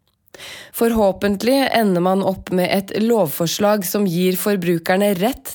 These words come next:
til å vite mer om produkter, og som på sikt fører til bedre arbeidsforhold for arbeiderne, sier Leffler. Hun synes merkeordninger som Fairtrade og Svanemerket er bra,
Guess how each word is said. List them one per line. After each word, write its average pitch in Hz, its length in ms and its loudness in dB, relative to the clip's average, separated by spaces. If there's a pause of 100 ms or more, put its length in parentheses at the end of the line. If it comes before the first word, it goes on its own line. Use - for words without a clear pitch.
til 185 160 0
å 190 80 2
vite 190 320 -2
mer 190 480 2
om 220 160 0
produkter, 240 640 0 (420)
og 170 160 -6
som 180 160 -2
på 196 80 -4
sikt 185 400 -4
fører 151 320 0
til 202 160 0
bedre 196 640 2
arbeidsforhold 190 800 0
for 160 320 -2
arbeiderne, 202 800 2 (260)
sier 147 480 -2
Leffler. 151 480 -2 (800)
Hun 160 240 0
synes 165 400 0
merkeordninger 175 880 0
som 196 240 0
Fairtrade 196 720 0
og 202 80 -2
Svanemerket 175 800 0
er 202 240 2
bra, 214 300 0